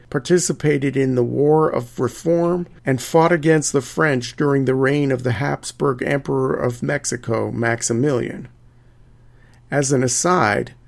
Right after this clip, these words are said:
most Yaquis back in Sonora at the time liked having the French in power in Mexico City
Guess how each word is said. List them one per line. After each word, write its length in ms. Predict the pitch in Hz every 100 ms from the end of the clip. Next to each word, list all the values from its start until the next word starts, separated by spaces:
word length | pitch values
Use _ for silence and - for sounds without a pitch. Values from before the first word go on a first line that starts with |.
| - - -
most 440 | - 143 175 - -
Yaquis 520 | 139 147 - 135 127
back 360 | 120 135 135 156
in 100 | 131
Sonora 680 | - 127 123 139 127 113 120 -
at 160 | 123 -
the 100 | 123
time 540 | - 131 113 113 123
liked 380 | - 135 156 -
having 400 | 143 127 123 113
the 80 | 107
French 500 | - 127 123 120 -
in 200 | - 123
power 440 | 123 139 131 127 120
in 120 | 123
Mexico 500 | 120 - - - 107
City 540 | - - 147 - -